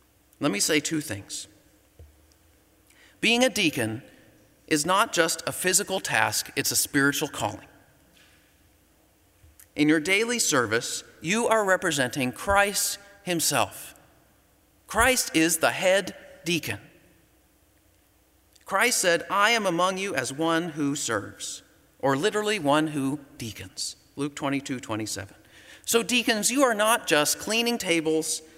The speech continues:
or calling contractors or counting money or coordinating meals for sick people. You're meeting these practical needs in order pr-, to preserve the unity of the church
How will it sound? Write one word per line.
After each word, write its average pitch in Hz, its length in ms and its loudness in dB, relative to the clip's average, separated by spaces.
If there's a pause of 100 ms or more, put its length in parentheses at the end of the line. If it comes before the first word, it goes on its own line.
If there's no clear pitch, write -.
(180)
or 123 100 0
calling 220 380 4
contractors 151 840 2 (220)
or 117 100 -4
counting 240 420 2
money 160 360 4 (240)
or - 80 2
coordinating 208 720 2
meals 165 260 4
for 190 100 -2
sick - 300 -2
people. 101 400 -6 (440)
You're 156 160 4
meeting 233 400 0
these 202 240 -2
practical 165 500 -2
needs 104 340 0
in 143 140 -2
order 214 320 2
pr-, 226 160 -6
to 190 320 -8
preserve 214 540 2
the 196 120 -4
unity 180 320 -2
of 165 80 -6
the 170 80 -8
church - 540 -12